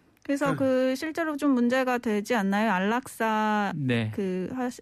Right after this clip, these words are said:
Speaker 1: 하는
Speaker 3: 하는
Speaker 1: 것도.
Speaker 3: 경우나 이런 것들이 문제가 됩니다.
Speaker 2: 네, 네, 네.
Speaker 3: 모든 케이스가 전부 동의를 한다고 되는 건 아니고요.
Speaker 2: 네.
Speaker 3: 동의가, 동의가 안 되는 부분들은 아까 말씀하셨던 것처럼 신체에 대해서 직접적인 무슨 피해나 아니면 생명의 위협이 있는 경우,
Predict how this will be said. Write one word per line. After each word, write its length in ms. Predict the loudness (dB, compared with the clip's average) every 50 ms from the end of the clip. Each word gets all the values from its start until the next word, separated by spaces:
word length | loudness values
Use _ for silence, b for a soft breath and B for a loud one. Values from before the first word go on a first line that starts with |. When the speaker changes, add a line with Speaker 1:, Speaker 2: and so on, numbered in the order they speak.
| -12 _
Speaker 1:
하는 280 | -2 -2 0 0 0 2
Speaker 3:
하는 240 | 2 2 4 4 4
Speaker 1:
것도. 80 | 2 2
Speaker 3:
경우나 300 | 4 4 2 2 2 0
이런 120 | 0 -2
것들이 300 | -2 -2 -2 -2 -2 0
문제가 380 | 0 0 2 2 2 2 2 2
됩니다. 340 | 2 0 0 2 2 2 2
Speaker 2:
네, 220 | 4 2 2 0
네, 80 | 0 -2
네. 60 | -4 -4 -2
Speaker 3:
모든 340 | 0 2 2 4 4 2 2
케이스가 720 | 2 2 0 0 0 -2 -4 -2 -2 0 2 2 0 0
전부 560 | -2 -2 -2 0 2 2 2 2 2 0 0
동의를 400 | 0 2 4 4 4 4 2 2
한다고 280 | 2 2 2 2 0 0
되는 180 | 0 0 0 0
건 80 | 0 0
아니고요. 400 | 0 0 0 0 0 2 2 2
Speaker 2:
네. 200 | 2 0 -2 -2 B B B B B B -4
Speaker 3:
동의가, 880 | 0 2 4 4 4 4 2 2 2 2 2 2 2 2 2 0 -2 -2 0
동의가 340 | 2 2 2 2 2 0
안 160 | -2 -2 -4 -4
되는 240 | -2 -2 0 0
부분들은 580 | 0 0 0 -2 -2 -2 -2 0 0 0 0 0
아까 280 | -2 -4 -6 -4 -2 -2
말씀하셨던 580 | 0 0 -2 -2 -2 -2 0 0 0 -2 0 -2
것처럼 300 | -2 -4 -2 -2 -2 -2
신체에 600 | -2 0 -2 -2 -2 0 0 2 2 4 4 2
대해서 580 | 2 2 0 0 0 0 2 2 2 2 0
직접적인 640 | -2 -6 -8 -4 -2 -4 -2 0 0 0 2 2 0
무슨 240 | 0 0 -2 -4 -4
피해나 380 | -4 -2 0 2 2 2 2 2
아니면 400 | 0 0 0 0 0 0 -2 -2 B B B
생명의 600 | -12 -6 -2 2 4 4 4 4 4 2 2 2
위협이 280 | 2 2 2 2 2 2
있는 200 | 2 2 0 0
경우, 360 | -2 0 0 0 0 -2